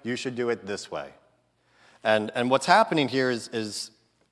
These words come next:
Jesus is, is showing his authority in his teaching,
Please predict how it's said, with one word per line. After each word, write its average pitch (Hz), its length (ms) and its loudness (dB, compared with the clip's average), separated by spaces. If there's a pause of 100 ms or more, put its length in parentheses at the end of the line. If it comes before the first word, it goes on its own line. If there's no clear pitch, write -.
(640)
Jesus 160 420 0
is, 127 300 -4
is 113 240 -4
showing 170 500 -2
his 127 160 -8
authority 113 680 -4 (1000)
in 139 160 -2
his 139 180 -6
teaching, 110 460 -6